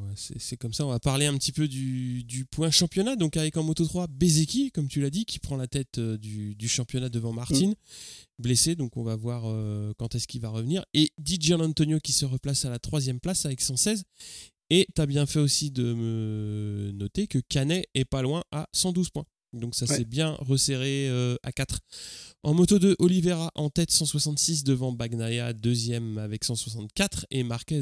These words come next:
Speaker 1: donc, qui est mine de rien troisième avec cent treize. Et on a Quartararo, neuvième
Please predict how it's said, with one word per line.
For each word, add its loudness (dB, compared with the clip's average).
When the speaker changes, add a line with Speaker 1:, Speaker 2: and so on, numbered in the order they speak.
Speaker 1:
donc, -6
qui -10
est -8
mine -4
de -4
rien -4
troisième -2
avec -4
cent 0
treize. -2
Et 0
on 2
a 0
Quartararo, -2
neuvième 4